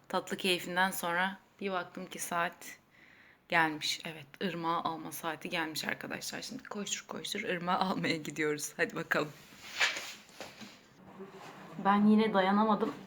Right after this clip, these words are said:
Bir hırka giydim arkadaşlar. Soğuk çünkü dışarısı.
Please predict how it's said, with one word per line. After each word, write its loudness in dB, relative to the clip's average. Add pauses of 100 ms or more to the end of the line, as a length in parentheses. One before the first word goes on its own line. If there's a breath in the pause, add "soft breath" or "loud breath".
Bir 0
hırka -4
giydim -4
arkadaşlar. 8 (560 loud breath)
Soğuk 2
çünkü -4
dışarısı. 4